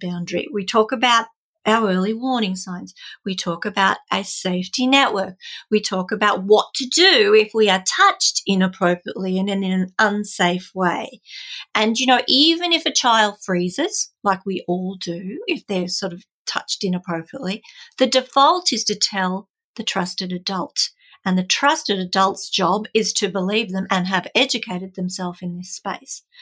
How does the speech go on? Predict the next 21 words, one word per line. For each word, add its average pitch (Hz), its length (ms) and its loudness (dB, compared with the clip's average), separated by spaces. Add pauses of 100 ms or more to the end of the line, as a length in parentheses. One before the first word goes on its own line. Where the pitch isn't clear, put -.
(320)
So 262 300 0 (300)
I 330 220 4
think, 302 280 0
you 247 80 -2
know, 202 120 0
sending 277 500 0
your 247 100 -2
kids - 320 -4
to 202 120 -4
a - 20 -4
sleepover 185 580 -4
is - 160 -10 (100)
absolutely 247 720 2
fine 196 300 2
if 196 200 -2 (360)
everybody 233 760 2
knows 202 560 2
you're 196 260 -2
doing 185 260 -2
body 247 280 0
safety 220 640 -2